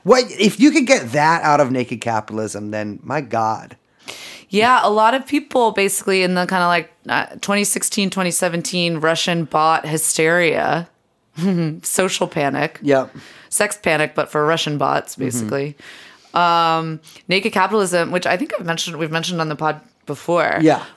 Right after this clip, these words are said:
Speaker 2: was definitely a website that basically got, got blacklisted.
Speaker 1: Mm-hmm.
Speaker 2: Um, and I believe that they ended up suing. I know, I, I'm trying to remember from their coverage of it.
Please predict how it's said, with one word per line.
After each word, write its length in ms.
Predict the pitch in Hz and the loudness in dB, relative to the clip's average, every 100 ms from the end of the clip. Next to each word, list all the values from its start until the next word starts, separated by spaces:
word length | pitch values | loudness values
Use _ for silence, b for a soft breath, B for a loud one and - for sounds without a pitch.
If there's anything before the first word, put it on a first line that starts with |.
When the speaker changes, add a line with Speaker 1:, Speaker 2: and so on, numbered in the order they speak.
| - | -2
Speaker 2:
was 440 | 175 170 170 170 | 2 2 2 0
definitely 440 | - 190 208 196 | -2 -2 0 2
a 60 | 185 | 2
website 460 | 170 165 - 160 156 - | 0 0 2 0 -2 -2
that 340 | 160 160 - | 0 2 0
basically 300 | 180 220 175 | -2 0 -2
got, 300 | - 147 - | -4 -8 -4
got 240 | 160 156 | -2 0
blacklisted. 960 | - 160 294 175 139 - - 101 160 160 - | 0 0 0 -2 -2 -4 -4 -4 -4 -8 -6
Speaker 1:
Mm-hmm. 420 | 127 135 113 113 | -4 -4 -4 -4
Speaker 2:
Um, 320 | 160 165 160 | -2 0 0
and 140 | 156 175 | 0 0
I 80 | 175 | 2
believe 480 | 185 185 208 359 | 0 0 0 0
that 160 | - - | -2 0
they 360 | 175 170 170 170 | 2 4 2 2
ended 300 | 170 175 170 | 0 0 -2
up 140 | 156 | -2
suing. 760 | - - - 175 196 160 156 156 | -2 -2 0 0 0 0 -2 -2
I 120 | 170 | -2
know, 400 | 180 185 202 214 | 0 0 2 0
I, 200 | - 190 - _ | 0 -2 -6 _
I'm 120 | - 180 | -4 -4
trying 200 | - 247 | -2 -2
to 60 | |
remember 340 | 190 170 180 180 | 0 0 0 -2
from 180 | 175 165 | -2 -4
their 120 | 151 | -4
coverage 380 | 165 160 180 160 | -4 -6 -4 -4
of 180 | 147 | -4
it. 280 | 156 - - | -2 -2 -4